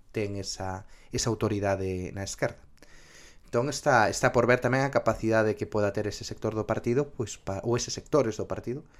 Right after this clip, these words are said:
para meter presión. Está moi aberto, está por ver. E, por certo, que ao mesmo tempo que se elixe o líder, tamén se elixe o número dous, o vicelíder, algo,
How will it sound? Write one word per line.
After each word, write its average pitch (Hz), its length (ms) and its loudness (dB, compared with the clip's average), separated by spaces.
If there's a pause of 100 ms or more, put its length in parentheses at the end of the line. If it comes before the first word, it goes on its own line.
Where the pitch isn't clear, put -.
(340)
para 104 160 2
meter 98 240 -4
presión. 185 320 -8 (240)
Está 180 400 0
moi 147 240 2
aberto, - 400 0
está 110 640 -2
por 113 160 -6
ver. - 160 -12 (640)
E, 220 160 6
por 160 240 4
certo, 95 400 -2 (400)
que 143 240 8
ao 107 160 2
mesmo 175 240 0
tempo 127 240 -2
que - 80 -4
se 110 160 -2
elixe 107 240 -2
o 110 40 0
líder, 160 200 2
tamén 120 240 -2
se 117 80 -8
elixe 110 240 -4
o 107 40 -4
número 104 280 0
dous, 107 320 2
o 92 240 -6
vicelíder, 107 640 -4 (400)
algo, 101 560 0